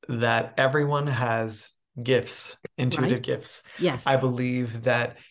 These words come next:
Speaker 1: everyone can tap into their intuitive gifts,
Speaker 2: Mm-hmm.
Speaker 1: gifts.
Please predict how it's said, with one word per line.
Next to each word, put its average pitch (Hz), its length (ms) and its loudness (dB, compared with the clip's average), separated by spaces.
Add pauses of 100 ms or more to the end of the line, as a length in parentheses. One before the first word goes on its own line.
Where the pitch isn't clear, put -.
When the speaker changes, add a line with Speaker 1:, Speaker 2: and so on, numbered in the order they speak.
(220)
Speaker 1:
everyone 127 880 0 (1080)
can 135 280 -2
tap 135 300 0
into 160 400 -4
their 117 160 -2
intuitive 117 400 -8
gifts, - 400 -6
Speaker 2:
Mm-hmm. 190 60 -2 (120)
Speaker 1:
gifts. 180 220 -2